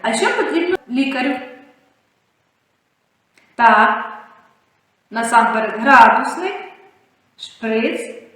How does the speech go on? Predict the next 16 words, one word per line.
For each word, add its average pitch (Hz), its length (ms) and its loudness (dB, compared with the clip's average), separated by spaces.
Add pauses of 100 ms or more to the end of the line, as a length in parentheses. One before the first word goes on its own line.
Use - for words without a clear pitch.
(220)
та 330 280 4
ліки. 320 580 0 (2000)
Дуже 262 580 0
добре. 196 580 -4 (120)
З - 60 -20
тобою 233 400 -4
так 254 320 4
цікаво 233 460 2
грати. 226 640 2 (340)
А 233 120 -6
що 233 140 -2 (100)
потрібно 415 520 0
перукареві? 403 840 0 (1800)
Звичайно, 208 920 -2 (260)
ножиці, 240 800 -2 (1080)
гребінець 233 840 -2